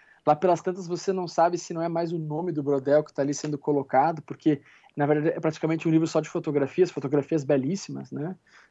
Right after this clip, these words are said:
Assim, como eu disse, a qualidade das imagens é indiscutível, né? Mas você tem aqui, de fato, toda uma série editorial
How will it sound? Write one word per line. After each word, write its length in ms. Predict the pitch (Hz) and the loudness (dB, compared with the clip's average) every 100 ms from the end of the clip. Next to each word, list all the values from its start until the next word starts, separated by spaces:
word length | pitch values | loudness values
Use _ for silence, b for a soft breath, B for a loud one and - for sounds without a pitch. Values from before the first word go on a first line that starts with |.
| _ - | _ -18
Assim, 360 | - 151 139 135 - - 120 - - | -4 0 0 -2 -18 -16 -16 -16 -8
como 160 | - 139 | 2 4
eu 60 | |
disse, 180 | 135 147 | 4 0
a 40 | 139 | 2
qualidade 380 | 139 139 143 | 4 4 4
das 180 | 143 139 | 4 0
imagens 420 | 143 139 151 156 | 2 0 0 -2
é 60 | 143 | -4
indiscutível, 920 | 143 147 - 156 - 143 190 151 135 - | -6 -8 -12 -12 -10 -4 -2 -2 -6 -8
né? 60 | 131 196 B B B B B | -12 -12 B B B B B
Mas 240 | 202 202 185 | 0 0 2
você 280 | 214 214 | 0 0
tem 280 | - 240 247 | -2 -2 -2
aqui, 380 | 240 - 226 254 180 | -6 -6 -6 -6 -6
de 160 | 170 | -6
fato, 400 | 202 202 190 - | -2 2 0 0
toda 160 | - 240 | -2 0
uma 160 | 302 294 | 0 -2
série 560 | - 180 151 143 143 | 2 4 6 4 4
editorial 640 | 165 202 208 196 165 143 | 2 0 0 2 4 0